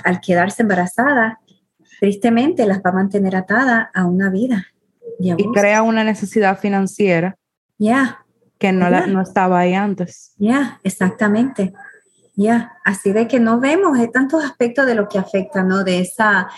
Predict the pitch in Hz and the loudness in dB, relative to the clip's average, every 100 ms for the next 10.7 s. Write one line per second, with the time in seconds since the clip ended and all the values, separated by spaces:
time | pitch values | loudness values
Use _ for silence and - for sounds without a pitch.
0 | - _ - 208 202 202 - 202 202 196 | -20 _ -4 -2 -2 -4 0 0 0 0
1 | 196 196 220 214 208 208 214 202 196 185 | 0 0 -2 -2 -2 -2 -2 0 0 0
2 | 185 - 202 190 175 190 185 202 196 196 | -2 0 0 0 0 -4 -2 0 0 0
3 | 196 196 180 170 170 180 185 190 190 214 | -2 0 0 0 -2 0 0 2 0 0
4 | 277 285 277 262 262 254 247 - - 285 | -2 0 2 0 0 -2 -4 -12 -2 0
5 | 302 294 269 240 240 247 254 247 233 - | 0 0 0 2 0 0 0 0 -2 0
6 | 349 302 240 254 247 240 285 254 240 233 | 2 2 2 2 2 0 0 2 2 0
7 | 214 233 233 233 226 202 202 208 208 196 | 0 0 -2 -4 -4 -2 -2 -4 -2 0
8 | 185 190 190 180 165 - 160 160 208 202 | 0 -2 -4 -4 -6 -6 -4 -2 -2 0
9 | 220 247 269 233 233 277 240 214 233 311 | 0 2 2 2 2 2 2 0 2 2
10 | 320 - 285 - 262 240 | 0 -2 -4 0 2 4